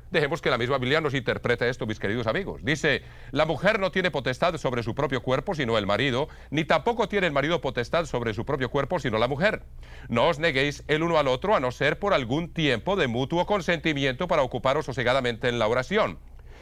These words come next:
Y volved a juntaros en uno". Se dice, "Serán una sola carne", dice aquí Pablo, "volved a juntaros en uno".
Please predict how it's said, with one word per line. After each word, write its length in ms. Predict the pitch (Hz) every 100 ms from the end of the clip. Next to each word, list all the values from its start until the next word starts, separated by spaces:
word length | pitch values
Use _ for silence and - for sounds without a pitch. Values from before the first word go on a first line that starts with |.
| - -
Y 180 | 165
volved 760 | 131 123 123 98 110 185 226 220
a 320 | 214 - 165
juntaros 920 | 156 160 143 123 165 196 196 185 - -
en 440 | 156 202 214 190 143
uno". 600 | - 240 233 185 127 76 - - - - -
Se 100 | 107
dice, 260 | 139 165 160
"Serán 460 | - 120 135 180 -
una 480 | 160 160 139 151 185 - -
sola 340 | - 131 156 165
carne", 260 | 214 208
dice 160 | 143 147
aquí 200 | 131 135
Pablo, 380 | 156 170 208 220 - -
"volved 580 | 104 123 110 85 123 165 180
a 120 | 151
juntaros 640 | 139 117 143 156 139 131 -
en 260 | 143 123 -
uno". 460 | 131 233 240 120